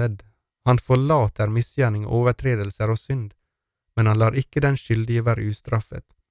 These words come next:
Han hjemsøker fedres misgjerning på barn og på barnebarn, på dem i tredje og på dem i fjerde ledd." Responsen på bønna,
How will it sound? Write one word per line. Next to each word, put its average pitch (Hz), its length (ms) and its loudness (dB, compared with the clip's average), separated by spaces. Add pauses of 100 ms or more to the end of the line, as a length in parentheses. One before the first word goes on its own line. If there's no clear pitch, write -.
(600)
Han 147 240 2
hjemsøker 127 560 0
fedres 117 520 0
misgjerning 117 440 -2
på 131 160 -4
barn 98 340 0
og 110 120 -6
på 113 100 -4
barnebarn, 120 640 -2
på - 140 -4
dem 107 200 0
i 101 60 -6
tredje 127 500 -4
og 127 160 -6
på 123 80 -6
dem 107 160 -4
i 104 80 -4
fjerde 107 400 -4
ledd." 104 220 -10 (1400)
Responsen 143 500 0
på 135 140 2
bønna, 110 400 2